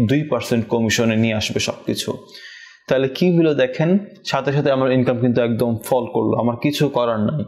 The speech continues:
কারণ আমি Amazon-এর উপর নির্ভরশীল। বা Amazon চিন্তা করলো যে তাই সে কোনো অ্যাফিলিয়েট প্রোগ্রামই রাখবে না, এটার তো হওয়ার ভালো চান্স আছে। আহ, so তখন কি হবে? তখন তো আপনার ওয়েবসাইট যা আর্ন করতো সাথে সাথে সব জিরো হয়ে যাবে। কিন্তু যদি আপনার এখানে একটা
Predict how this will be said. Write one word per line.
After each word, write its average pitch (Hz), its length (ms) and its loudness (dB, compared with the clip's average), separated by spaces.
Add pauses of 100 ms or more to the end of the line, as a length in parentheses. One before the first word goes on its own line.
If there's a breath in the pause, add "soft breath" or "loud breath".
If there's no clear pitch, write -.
কারণ 120 200 -2
আমি 123 240 0
Amazon-এর 123 480 2
উপর 135 220 0
নির্ভরশীল। 127 680 0 (520 loud breath)
বা 139 160 2
Amazon 156 320 2
চিন্তা 190 300 4
করলো 139 280 2
যে 147 100 2
তাই 143 200 0
সে 151 160 0
কোনো 151 200 0
অ্যাফিলিয়েট 151 420 0
প্রোগ্রামই 165 340 2
রাখবে 117 240 0
না, 110 240 0 (180)
এটার 147 340 0
তো 156 80 2
হওয়ার 135 240 2
ভালো 131 340 0
চান্স 147 300 0
আছে। 107 300 -2 (640 loud breath)
আহ, 110 400 -2 (100)
so 185 60 2
তখন 202 360 0
কি 180 120 0
হবে? 107 320 0 (120)
তখন 175 220 0
তো 175 80 0
আপনার 156 260 0
ওয়েবসাইট 143 480 0
যা 135 120 2
আর্ন 156 340 -2
করতো 147 280 -2
সাথে 156 240 0
সাথে 151 160 2
সব 139 200 2
জিরো 127 220 2
হয়ে 123 120 2
যাবে। 110 320 0 (580 loud breath)
কিন্তু 196 240 2
যদি 196 200 4
আপনার 175 300 2
এখানে 160 260 2
একটা 156 380 0